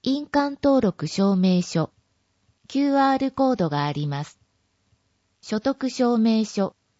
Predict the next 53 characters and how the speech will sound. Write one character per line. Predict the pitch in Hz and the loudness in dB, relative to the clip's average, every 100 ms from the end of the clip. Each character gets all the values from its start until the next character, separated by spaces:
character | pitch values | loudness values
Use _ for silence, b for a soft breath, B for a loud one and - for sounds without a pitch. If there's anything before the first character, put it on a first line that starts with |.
| _ _ _ | _ _ _
所 | - 240 | -6 0
得 | 277 - | 0 -2
課 | - 277 | -2 -2
税 | 254 170 143 | 0 0 0
証 | - 202 202 | 0 2 2
明 | 185 180 180 | 4 2 2
書。 | - 165 - _ _ _ _ _ _ - | 0 -4 -4 _ _ _ _ _ _ -8
キ | 262 277 | -4 0
ュ | 277 | 2
ー | 262 | 2
ア | |
ー | 262 | 0
ル | 262 | -4
コ | 262 262 | -2 0
ー | |
ド | 214 165 | 0 -2
が | 147 | -2
あ | 143 | -4
り | 139 | -4
ま | 139 143 | -6 -6
す。 | - _ _ _ _ _ _ _ _ _ _ | -10 _ _ _ _ _ _ _ _ _ _
注 | - 294 285 233 | -4 0 2 2
意、 | 156 - _ _ _ _ _ | 0 -4 _ _ _ _ _
マ | 214 285 | 0 0
イ | 302 | -2
ナ | 294 294 | -2 -4
ン | 277 | 0
バ | 285 277 | 2 2
ー | |
カ | 277 277 | 0 0
ー | 277 | 0
ド | 180 | -2
が | 151 | -2
必 | 147 - - 180 | -6 -10 -6 -2
要 | 170 160 156 | 0 -2 -2
で | 156 | -4
す。 | 156 _ _ _ _ _ _ _ _ | -6 _ _ _ _ _ _ _ _
利 | 202 254 | 2 4
用 | 294 285 | 4 4
者 | 196 175 | 2 0
証 | 220 226 | 2 2
明 | 214 208 208 | 4 4 4
用 | 202 196 190 - | 4 2 0 0
電 | 240 262 262 | 2 2 0
子 | 254 | -6
証 | 240 254 247 | 0 2 2
明 | 233 233 | 2 2
書 | 226 233 | 0 0
が | 170 | 0
必 | 143 - - | -4 -8 -4
要 | 160 156 151 | 0 0 -2
で | 139 147 | -4 -8
す。 | - | -12